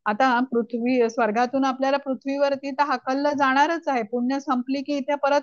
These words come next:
चक्र आपलं सुरू होणार आहे पृथ्वीवरती. म्हणजे स्वर्ग हे तात्पुरतं स्थान आहे, आपण समजून घेतलं. आता सत्व गुणातून आपली शुद्ध सत्वा गु-, गुणाकडे जेव्हा प्रगती झाली, तर आपण आपल्या ध्येयाची, म्हणजे कृष्णधामाची प्राप्ती मात्र करून घेऊ शकतो.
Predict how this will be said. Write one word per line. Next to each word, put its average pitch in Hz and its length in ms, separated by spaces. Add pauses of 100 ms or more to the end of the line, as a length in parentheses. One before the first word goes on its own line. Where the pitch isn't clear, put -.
चक्र 277 240
आपलं 277 300
सुरू 285 280
होणार 269 240
आहे 240 80
पृथ्वीवरती. 220 840 (340)
म्हणजे 233 200
स्वर्ग 233 300
हे 277 180
तात्पुरतं 285 680
स्थान 262 320
आहे, 254 80
आपण 233 260
समजून 202 480
घेतलं. 185 320 (720)
आता 277 500
सत्व 285 460
गुणातून 302 500
आपली 269 500
शुद्ध 277 380
सत्वा 294 440
गु-, 269 380
गुणाकडे 254 520
जेव्हा 254 240
प्रगती 240 540
झाली, 233 480
तर 247 280
आपण 277 340
आपल्या 254 300
ध्येयाची, 233 720
म्हणजे 214 380
कृष्णधामाची 247 880
प्राप्ती 233 400
मात्र 220 300
करून 220 360
घेऊ 214 200
शकतो. 185 520